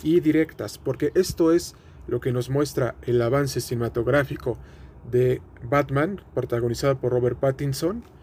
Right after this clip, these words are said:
y el propio personaje, ya que Batman es la representación de la justicia y de la venganza, porque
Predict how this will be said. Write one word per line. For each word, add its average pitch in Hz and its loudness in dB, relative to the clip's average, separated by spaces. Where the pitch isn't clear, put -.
y 160 4
el 127 2
propio 131 0
personaje, 117 -4
ya 139 0
que 143 4
Batman 151 0
es 147 2
la 135 4
representación 127 -2
de 123 0
la 135 0
justicia 143 -2
y 151 4
de 139 4
la 135 4
venganza, 131 0
porque 143 -4